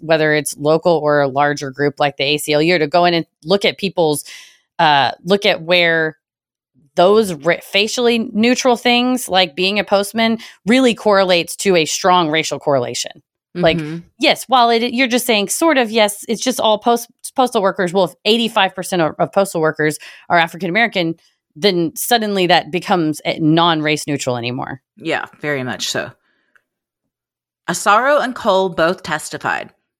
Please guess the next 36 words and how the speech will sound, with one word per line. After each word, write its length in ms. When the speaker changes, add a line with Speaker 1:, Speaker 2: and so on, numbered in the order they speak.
Speaker 2:
Cole 260
admitted 340
on 140
the 80
stand 420
that 120
he 100
would 180
not 220
have 140
come 200
forward 480
if 160
not 240
for 80
the 120
reward 420
money. 320
Glenn 240
Roberts 460
testified 560
about 240
his 280
receipt 420
of 100
the 80
stolen 420
laptop. 580
Roberts 380
would 120
have 100
also 320
testified 640
to 80
Williams's 580
comment 460